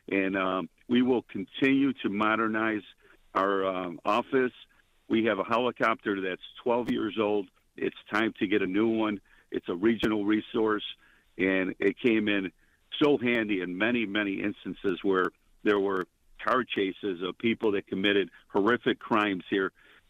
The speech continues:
in, uh, Erie County in the city of Buffalo. And as you know, Mister Rusk, there's a no chase policy in place in many communities. You can't outrun a helicopter.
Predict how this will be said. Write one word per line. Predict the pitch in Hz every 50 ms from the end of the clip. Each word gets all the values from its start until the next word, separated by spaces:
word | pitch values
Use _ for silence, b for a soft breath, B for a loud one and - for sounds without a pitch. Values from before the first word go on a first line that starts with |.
| _ _
in, | - 101 98 92 92
uh, | 92 90 90 95
Erie | - - 110 104 101 98
County | _ - 107 101 101 98
in | 98 90
the | 90 87 -
city | - 120 101 98
of | 95 85 82
Buffalo. | - 104 104 104 _ - 110 104 101 101
And | - - 95 95
as | 101 98 90
you | 107 113 110
know, | 110 110 107
Mister | 104 104 107 - - 104
Rusk, | 98 95 104 104 101 98 - - b b b b b _ _ _ _ _ _
there's | 110 104 92 107
a | 107 98
no | 101 104 107 110
chase | 110 - - 113 104 98 - _
policy | - 98 98 104 117 104 - - 113 101 98 98 -
in | - 101 95
place | - - 110 107 107 107 - -
in | 101 87
many | 92 101 101 101 95
communities. | - - 98 95 101 107 110 113 113 107 - 117 110 - - _ _ _ _ _ _ _ _ _
You | - 107 104
can't | - - 127 113 113 110
outrun | 101 98 104 - - 101 98 98
a | 92 85
helicopter. | 95 92 95 92 90 - - 92 90 85 _ - 95